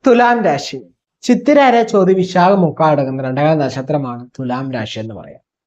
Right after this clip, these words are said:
തുലാം രാശിക്കാരെ സംബന്ധിച്ചോളം ഈ ഒരു ഒക്ടോബർ രണ്ടായിരത്തി ഇരുപത്തിനാല് എന്ന് പറയുന്നത്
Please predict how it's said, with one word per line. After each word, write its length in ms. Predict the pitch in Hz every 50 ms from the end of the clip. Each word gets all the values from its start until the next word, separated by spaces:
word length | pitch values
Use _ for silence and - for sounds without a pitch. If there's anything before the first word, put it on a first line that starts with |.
| _ _ _ _ _ _ _ -
തുലാം 280 | 269 254 254 254 247 240
രാശിക്കാരെ 440 | 226 220 - 220 202 208 196 196 196
സംബന്ധിച്ചോളം 600 | 202 196 175 165 165 170 151 - 165 156 160 170
ഈ 180 | 170 160 160
ഒരു 340 | 151 165 170 185 - - - _ _ _ _ -
ഒക്ടോബർ 480 | 151 151 - - 170 156 151 170 170
രണ്ടായിരത്തി 500 | 170 156 147 143 143 147 147 143 143 -
ഇരുപത്തിനാല് 480 | 151 147 143 - 147 139 135 139 143 143
എന്ന് 240 | 143 135 127 131 131
പറയുന്നത് 560 | 127 123 120 120 123 120 120 117 117 120